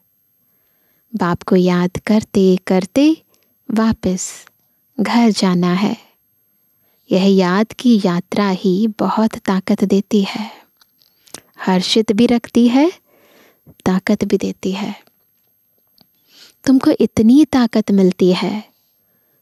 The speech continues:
जो तुम विश्व के मालिक बनते हो। बाप कहते हैं, "तुम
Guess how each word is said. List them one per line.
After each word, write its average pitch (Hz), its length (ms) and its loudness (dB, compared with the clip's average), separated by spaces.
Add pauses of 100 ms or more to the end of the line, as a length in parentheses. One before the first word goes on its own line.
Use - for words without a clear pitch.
(140)
जो 196 180 0
तुम 202 240 0 (220)
विश्व 240 420 0
के 262 200 2
मालिक 180 560 -2 (320)
बनते 190 440 0
हो। 214 320 -6 (1080)
बाप 185 260 -2
कहते 190 440 -2
हैं, 185 420 0 (720)
"तुम 190 400 0